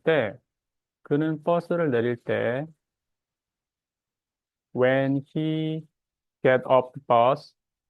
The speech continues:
버스 벨을 누르는 것을 모르고 있습니다. He doesn't know how to ring the bell.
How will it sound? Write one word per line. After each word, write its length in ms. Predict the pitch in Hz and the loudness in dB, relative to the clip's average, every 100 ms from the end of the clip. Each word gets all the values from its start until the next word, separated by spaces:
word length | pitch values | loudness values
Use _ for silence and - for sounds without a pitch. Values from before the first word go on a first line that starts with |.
| _ _ _ _ _ _ _ _ _ _ _ _ _ _ _ - | _ _ _ _ _ _ _ _ _ _ _ _ _ _ _ -2
버스 300 | 151 151 151 | -2 -2 -2
벨을 300 | 143 156 135 | 0 0 0
누르는 280 | 117 123 117 | 0 -2 -2
것을 240 | 117 151 | -4 -4
모르고 360 | 131 113 120 107 | -2 -2 -2 -2
있습니다. 560 | - 101 92 98 95 - _ _ _ _ _ _ _ _ _ - | -6 -10 -8 -10 -12 -20 _ _ _ _ _ _ _ _ _ -6
He 100 | 131 | -2
doesn't 340 | 123 120 147 | 0 0 2
know 600 | 165 147 160 165 104 95 _ _ _ _ _ _ _ _ - | 2 4 4 2 -2 -8 _ _ _ _ _ _ _ _ 2
how 280 | 156 156 151 | 4 4 0
to 100 | 156 | -2
ring 200 | 135 131 | 0 0
the 120 | 120 | 0
bell. 340 | 104 117 110 | 2 0 0